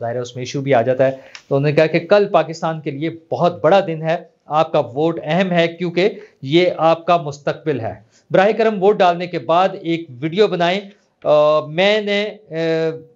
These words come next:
मैं पीटीआई को वोट दिया, तो वो मतलब मैंने पीटीआई को वोट दिया, ये वीडियो बनाएं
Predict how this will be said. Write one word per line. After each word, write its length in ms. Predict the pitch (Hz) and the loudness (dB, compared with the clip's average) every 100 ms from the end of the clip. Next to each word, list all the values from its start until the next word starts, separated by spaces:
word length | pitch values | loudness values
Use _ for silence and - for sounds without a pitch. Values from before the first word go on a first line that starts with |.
| _ 170 | _ -2
मैं 280 | 208 226 | 2 2
पीटीआई 360 | 208 190 202 190 | -2 -2 2 2
को 220 | 190 214 | 2 -2
वोट 360 | 151 147 156 120 | -2 -4 -4 -4
दिया, 340 | 147 143 73 - _ _ _ - | -2 -2 -2 -12 _ _ _ -14
तो 220 | 139 - _ 139 | -14 -14 _ -12
वो 180 | 139 131 | -8 -4
मतलब 200 | 143 139 | -2 0
मैंने 160 | 139 | 0
पीटीआई 320 | 139 135 139 | -2 0 2
को 100 | 135 | 2
वोट 220 | 123 147 143 | 2 0 2
दिया, 120 | 151 | 0
ये 180 | 135 135 | 0 -4
वीडियो 280 | 120 135 | -2 -2
बनाएं 280 | 165 165 156 | 0 2 0